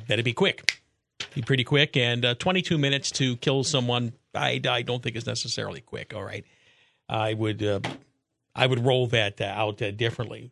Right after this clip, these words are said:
just, uh, not the way that I would prefer to do this. And I just, I just don't understand,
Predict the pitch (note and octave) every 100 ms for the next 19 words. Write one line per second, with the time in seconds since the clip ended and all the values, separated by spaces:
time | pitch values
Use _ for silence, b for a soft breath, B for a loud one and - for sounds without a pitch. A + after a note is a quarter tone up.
0 | - A2+ - A2+ G#2 - _ _ _ _
1 | - C3+ A#2+ A#2+ A#2 A2+ A2+ A2+ G#2+ -
2 | - A2 A#2+ G#2+ - B2+ A2+ A2+ B2 A3
3 | B2 - - b b b b - C#3+ C3+
4 | C3+ C3+ - _ _ _ - D3 D#3 A#3
5 | F3+ D3+ G3+ C#4+ G#3+ G3+ F#3+ F#3 - F3
6 | F3 C3+ G#2 F#2+ G#2